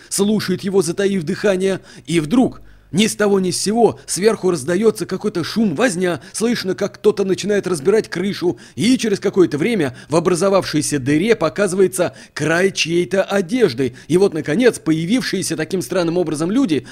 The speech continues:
опускают перед Иисусом постель, на которой лежит их друг. Да эти ребята просто молодцы, я восхищаюсь ими и их целеустремлённостью.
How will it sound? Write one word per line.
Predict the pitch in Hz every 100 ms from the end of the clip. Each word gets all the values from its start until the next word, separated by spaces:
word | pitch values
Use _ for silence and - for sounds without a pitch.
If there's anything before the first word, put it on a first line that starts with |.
| -
опускают | 147 - 175 - - 226 233 -
перед | 214 196 170
Иисусом | 180 185 226 233 220 - - -
постель, | 143 143 - - 262 156 - -
на | 156
которой | 139 156 175 151
лежит | 139 127 127 208
их | - 165 170 160
друг. | 196 208 - - - _ _ _ _ _ _ _ _ _ _
Да | 123 127
эти | 147 147
ребята | 151 151 147 156
просто | 127 156 143 -
молодцы, | 170 180 190 196 - 180 104 -
я | 117 156 156
восхищаюсь | 185 - 220 214 - 254 165 139 -
ими | 226 247 202 170
и | - 190 190
их | 208
целеустремлённостью. | - 185 185 190 202 233 233 135 98 - 92